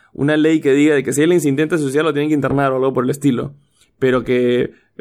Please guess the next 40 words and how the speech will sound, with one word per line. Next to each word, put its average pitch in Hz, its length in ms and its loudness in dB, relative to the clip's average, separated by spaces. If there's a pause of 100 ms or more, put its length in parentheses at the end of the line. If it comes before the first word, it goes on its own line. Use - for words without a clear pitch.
(140)
eh, 123 920 0
su 135 140 -2
familia, 143 380 2
sus 127 160 0
amigos 143 380 0
hagan 151 200 0
lo 143 120 -2
posible 143 420 2
por, 123 440 -2
por, 127 140 -2
este, 127 220 -4 (220)
por, 120 560 -2
por 127 120 -2
internarlo, 143 520 0
si 139 100 -6
bien 139 140 0
que 160 80 0
es 156 40 2
necesario, 147 540 0
pues 135 180 -8 (600)
yo 135 160 -4
sería 156 220 2
uno 151 120 0
de 156 60 2
los 151 100 0
primeros 139 380 0
en 123 120 -4
agarrarlo 131 540 0
de 135 60 0
los 127 120 -4
pelos 143 260 0
e 127 40 -6
internarlo 131 460 -2
si 127 100 -8
es 139 60 -14
que 123 120 -6
veo 131 200 2
que 135 120 -2
es, 123 180 -6 (220)
es, - 540 -4